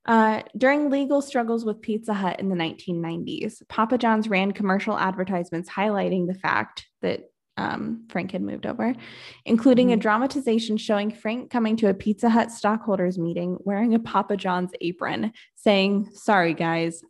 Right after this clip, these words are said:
Speaker 1: I found a better pizza.'"
Speaker 2: Uh,
Speaker 1: Just the literal funniest shit of all time.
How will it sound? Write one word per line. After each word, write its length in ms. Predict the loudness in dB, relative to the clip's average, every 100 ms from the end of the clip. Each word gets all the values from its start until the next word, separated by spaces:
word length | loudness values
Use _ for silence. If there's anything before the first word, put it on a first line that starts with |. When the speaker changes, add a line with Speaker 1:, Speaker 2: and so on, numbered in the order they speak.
| 2
Speaker 1:
I 140 | 2
found 320 | 4 2 2
a 40 | 2
better 240 | 2 0
pizza.'" 680 | -2 -6 -6 -6 -2 -4 -6 _ _ _ _ _ 6
Speaker 2:
Uh, 340 | 10 10 8 -4 _ _ _ _ _ _ _ -20 -10 0
Speaker 1:
Just 500 | 2 2 0 -4 0
the 160 | 2 4
literal 440 | 6 6 6 4
funniest 380 | 2 0 -2 -2
shit 140 | -4
of 80 | -4
all 140 | -4
time. 240 | -2 -4